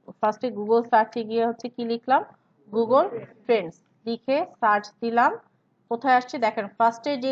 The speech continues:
লিঙ্কটা আসতেছে Google Trend, আমরা এটাকে ক্লিক করলাম। দেখেন আপনাকে সোজাসুজি কোথায় নিয়ে যেতে হচ্ছে, Google Trends এর অ্যাকাউন্টে নিয়ে গেছে, তাই না? এটা হচ্ছে করতে হলে আপনার ফার্স্টে হচ্ছে আপনার Gmail অ্যাকাউন্টটাকে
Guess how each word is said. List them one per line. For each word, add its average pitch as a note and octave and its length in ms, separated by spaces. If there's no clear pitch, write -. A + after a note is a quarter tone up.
লিঙ্কটা B3 340
আসতেছে B3+ 360
Google A3 340
Trend, B3+ 240
আমরা F#3+ 240
এটাকে A3+ 280
ক্লিক A#3 200
করলাম। A#3+ 360
দেখেন F#3 220
আপনাকে A3+ 320
সোজাসুজি G#3+ 520
কোথায় A3+ 260
নিয়ে A3+ 200
যেতে A3+ 180
হচ্ছে, A3 240
Google A3+ 320
Trends A#3 300
এর - 80
অ্যাকাউন্টে A#3 480
নিয়ে G#3 200
গেছে, F3+ 280
তাই G#3+ 180
না? D4 60
এটা B3 200
হচ্ছে C#4 180
করতে C#4 280
হলে D4+ 140
আপনার B3 240
ফার্স্টে A#3 400
হচ্ছে B3 240
আপনার A3 300
Gmail A3 320
অ্যাকাউন্টটাকে A3 460